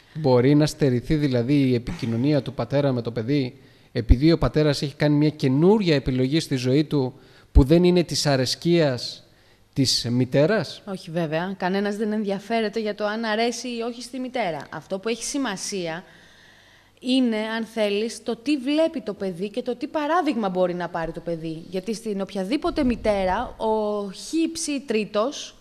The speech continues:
Speaker 2: ή τρίτη μπορεί να φαίνεται επικίνδυνο να είναι κοντά με το παιδί της ή να μη θέλει, ή να θέλει να εκδικηθεί το σύζυγο ή πολλά.
Speaker 1: Η νέα, η νέα σύντροφος φέρεται πολύ όμορφα στο παιδί. Τότε όλα καλά. Η νέα
Speaker 2: Ωραία.
Speaker 1: σύντροφος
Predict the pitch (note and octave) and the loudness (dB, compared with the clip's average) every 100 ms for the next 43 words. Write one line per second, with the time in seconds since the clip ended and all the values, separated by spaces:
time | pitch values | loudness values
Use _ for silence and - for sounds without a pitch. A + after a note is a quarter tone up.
0 | - A#3 G#3 G#3+ G#3 G#3 G#3+ C#4 - - | -12 -10 -6 -2 -2 -4 -8 -10 -16 -20
1 | - _ G#3 B3+ D#4 F4+ F4+ F#4+ F#4+ - | -20 _ 4 6 6 2 2 0 -2 -4
2 | E4 - F#4+ A#3+ G#3+ F#3 E3+ E3 G3 G3+ | -2 2 4 4 2 0 -2 -2 0 0
3 | G3+ F#3 G3 F#3+ F#3 F#3 F3+ F#3+ F#3 F#3 | 0 0 2 4 4 4 0 0 0 -2
4 | - D#3+ - F4+ G4+ G#4 - G#4+ F#4+ F3 | -4 -10 -2 0 2 0 0 0 0 0
5 | G3+ C#4+ - D4+ E4 E4 D#4+ D#4 D#4 - | -2 -6 -6 -6 -6 -8 -8 -10 -10 -8
6 | F#4 C4+ - G#3+ E3 F3 E3 F#3+ G#3+ D4+ | -6 -6 -6 -6 -4 -6 -4 -2 -2 -2
7 | D#4+ - E4+ F4+ E4+ E3 - G3 G#3 G3+ | -4 -4 -4 0 -2 -4 0 2 6 6
8 | F#3 - F3 G3+ G3 D3+ G3 G3+ A3+ B3 | 4 2 2 4 4 2 0 -2 -4 -4
9 | B3 - - - D#3+ - - - G#3 G#3 | -4 -6 -8 -10 -16 -20 -20 0 2 4
10 | G#3 G#3+ F3 F3 F#3+ G3 F#3+ F3 E3 D#3 | 2 0 2 2 4 2 2 -2 -4 -2
11 | C#3+ B2 G#2+ G#2 - _ B3+ A#3+ G3+ F3 | -2 -2 -6 -10 -20 _ -6 0 2 2
12 | D3 A#2+ G#2 G#2+ - - D3 E3+ D3 - | 2 -2 -4 -8 -12 0 4 4 4 0
13 | B2 C3+ D#3 C4 C4 - | 0 -2 -4 -8 -12 -16